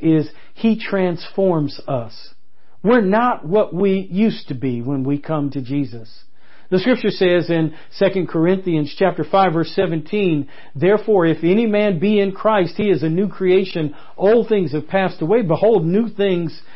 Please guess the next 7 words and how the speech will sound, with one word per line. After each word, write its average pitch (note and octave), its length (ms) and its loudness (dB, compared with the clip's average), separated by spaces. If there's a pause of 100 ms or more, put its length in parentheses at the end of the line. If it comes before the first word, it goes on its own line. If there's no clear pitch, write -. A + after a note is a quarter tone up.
(100)
have D#3 260 -4
come." E3 480 -6 (460)
He C4+ 160 4
wants C4+ 380 0
to D3+ 100 0
transform F#3+ 1000 -2
us. B2+ 340 -6